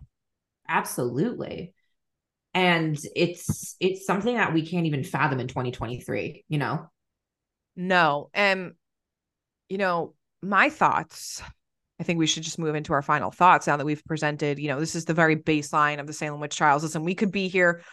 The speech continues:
Speaker 2: five-part series on each person and, like, everything that was going
Speaker 1: Yeah.
Speaker 2: on. Um, so if you're interested, definitely look into it. There's a couple good documentaries out there.
Speaker 1: Mm-hmm.
Speaker 2: Um, but my thoughts is that it was groupthink.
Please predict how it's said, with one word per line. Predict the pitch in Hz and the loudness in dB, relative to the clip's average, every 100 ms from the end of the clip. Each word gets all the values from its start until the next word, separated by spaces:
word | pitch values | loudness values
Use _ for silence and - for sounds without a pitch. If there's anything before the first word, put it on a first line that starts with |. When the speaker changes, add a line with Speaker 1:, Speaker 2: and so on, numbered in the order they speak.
| - _ | -20 _
Speaker 2:
five-part | - 185 214 - 214 180 | 4 4 4 2 2 2
series | - 202 170 156 147 | 2 2 2 0 -2
on | 165 160 | -4 -6
each | - 196 202 - | -6 -6 -2 0
person | - 170 170 190 196 | 4 4 4 2 2
and, | 190 175 | 0 -2
like, | 156 - | -4 -4
everything | 165 170 180 | -4 -4 -6
that | 170 | -6
was | 160 | -4
going | 165 160 147 | 0 0 4
Speaker 1:
Yeah. | 135 139 202 247 _ - - - | 2 2 0 -4 _ -20 -6 4
Speaker 2:
on. | 202 185 170 | 6 6 4
Um, | 170 | 2
so | 214 | 2
if | |
you're | 214 | 4
interested, | 190 233 240 190 | 2 0 0 0
definitely | 175 175 180 | 0 0 -4
look | 170 | -4
into | 165 170 | -6 -2
it. | 170 | -2
There's | 170 | -2
a | 170 | -2
couple | 226 233 240 | 2 4 4
good | 202 | 4
documentaries | 170 160 165 151 147 143 | 4 4 0 -6 -6 -4
out | 143 139 | -4 -2
there. | 147 139 139 - - - - | -2 -2 -2 -6 -20 -16 -8
Speaker 1:
Mm-hmm. | 214 | 0
Speaker 2:
Um, | 196 180 156 147 143 143 _ _ _ _ - - _ _ - | 4 4 2 -2 -8 -16 _ _ _ _ -20 -20 _ _ 4
but | 208 190 | 6 6
my | 202 254 | 6 4
thoughts | 392 247 180 175 | 4 4 4 2
is | 180 170 | -4 -4
that | 170 160 | 0 0
it | 160 | 0
was | 165 | -8
groupthink. | - 180 170 - 143 175 254 | -8 -10 -10 -8 -6 -6 -8